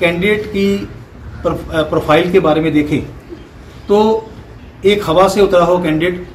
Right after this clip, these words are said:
जो ये कहता है कि एमएलए का काम गड्ढे बनवाना नहीं होता, उसका काम तो बड़े-बड़े project लाना होता है,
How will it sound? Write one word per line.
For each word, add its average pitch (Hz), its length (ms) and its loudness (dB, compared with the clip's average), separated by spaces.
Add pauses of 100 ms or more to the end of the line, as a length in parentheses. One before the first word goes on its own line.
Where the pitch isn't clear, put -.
(760)
जो 165 80 -2
ये 190 180 4
कहता 170 340 2
है 160 380 0 (640)
कि 190 80 2
एमएलए 185 480 2
का 196 120 4
काम 180 360 2 (540)
गड्ढे 151 240 0
बनवाना 156 320 2
नहीं 196 120 2
होता, - 340 -2 (680)
उसका 180 240 2
काम 170 280 0
तो 190 80 4
बड़े-बड़े 170 300 2
project 175 340 0
लाना 160 160 2
होता 135 280 -2
है, - 180 -8